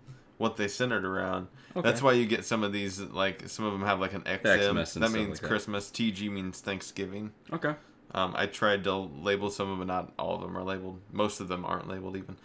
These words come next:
Speaker 1: Um, so you got a Christmas movie. There's a killer involved, so I don't think it's Gremlins, um, in there. Um, in this movie is
Speaker 2: So, you
Speaker 1: Sa-
Speaker 2: know, I mean,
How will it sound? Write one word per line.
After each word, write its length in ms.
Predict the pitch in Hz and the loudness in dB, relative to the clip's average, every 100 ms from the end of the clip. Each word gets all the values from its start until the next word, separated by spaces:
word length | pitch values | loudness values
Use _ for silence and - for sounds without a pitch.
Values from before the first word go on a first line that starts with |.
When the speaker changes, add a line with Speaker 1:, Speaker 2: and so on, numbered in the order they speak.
| - - - - | -20 -20 -20 -2
Speaker 1:
Um, 340 | 117 123 120 110 | 4 6 4 2
so 140 | 139 | -2
you 80 | 151 | 2
got 160 | 170 | 2
a 40 | 135 | 2
Christmas 480 | - 151 139 120 120 | 0 -2 -2 -6 -2
movie. 460 | 110 98 104 117 - - - | 0 0 -2 -4 -8 -14 -2
There's 160 | 127 120 | 0 0
a 40 | |
killer 320 | - 190 165 | 0 0 0
involved, 320 | 117 110 107 - | 0 0 -2 -2
so 100 | 107 | -4
I 20 | |
don't 180 | 131 127 | -2 -4
think 140 | 113 | -6
it's 140 | 107 | -6
Gremlins, 680 | - 107 98 90 92 95 - - _ - - - - - - | -4 -4 -2 -4 -6 -8 -12 -14 _ -20 -20 -20 -20 -18 -4
um, 580 | 101 85 - - - 98 - - - | -2 -2 -4 -14 -16 -18 -20 -20 -6
in 220 | 104 98 | -4 0
there. 400 | 95 95 95 98 - - - - | 0 0 -2 -6 -14 -20 -20 -6
Um, 600 | 113 110 95 - - 101 - - - - - - - - - | 0 2 2 -4 -12 -18 -18 -20 -20 -20 -20 -20 -20 -6 2
in 440 | 135 135 123 107 | 4 4 2 2
this 260 | 135 139 127 | 2 2 2
movie 460 | 127 135 113 107 | 2 2 2 0
is 260 | 71 95 92 | 0 -2 2
Speaker 2:
So, 80 | 95 | 4
you 100 | 95 | 4
Speaker 1:
Sa- 60 | |
Speaker 2:
know, 140 | 92 95 | 2 2
I 60 | |
mean, 380 | 92 82 78 | 0 0 -2